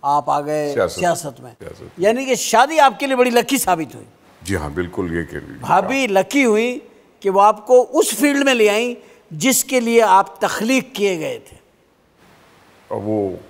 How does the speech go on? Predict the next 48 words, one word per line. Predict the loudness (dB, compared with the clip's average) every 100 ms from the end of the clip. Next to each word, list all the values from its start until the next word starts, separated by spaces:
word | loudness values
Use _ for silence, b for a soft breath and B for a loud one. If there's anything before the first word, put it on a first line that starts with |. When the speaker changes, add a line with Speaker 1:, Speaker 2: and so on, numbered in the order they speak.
| -20 -20 -20 -10 -10
Speaker 2:
तख्लीक | -8 -6 -6 -4
किसके | -10 -8 -8
लिए | -6
किया | -4 -2
गया | 0 -2
था, | -4 -4
वो | -4
मुझे | -4 -6
नहीं | -4 -2
मालूम। | 2 2 0 -10 -20 B B B -2
Speaker 1:
मुझे | 2
आपको | 2 0 -2
मालूम | 0 2 0 0
नहीं, | 4
आप | 2 2
इतने | 2 4
अरसे | 4 2
से | 2 2 2
सियासत | 0 0 -2
में, | -2 -2 -2
आपको | -6 -20 _ -2 -2
Speaker 2:
तख्लीक | 2 2 4
Speaker 1:
मालूम | 4 4
ही | 4
Speaker 2:
क्या | 4
Speaker 1:
नहीं | 4
Speaker 2:
मतलब? | 4 2 0
Speaker 1:
चला। | -2
Speaker 2:
तख्लीक | -2 -2 -6 -8
तो | -4 -2 0 -4 -12 -16 -14 -14 -14 -16 -16 -14 -14 -14 -16 -20 -14
माशरा | -4 0 0 4 2
सिखाता | 2 0 0 2 0
है |
ना, | 0
कहाँ | 0 0 2
जाओ, | 2 4
Speaker 1:
सर, | 2
Speaker 2:
कैसे | 0
Speaker 1:
आप | 0 4 4
Speaker 2:
जाओ। | 4 4
Speaker 1:
बने | 2 4 2
उसी | 0 -2 0
के | 0
लिए | 2 0
हैं, | -2 -8
सियासत | -10 0 0 0 -4 -4
के | -8
लिए। | -8 -14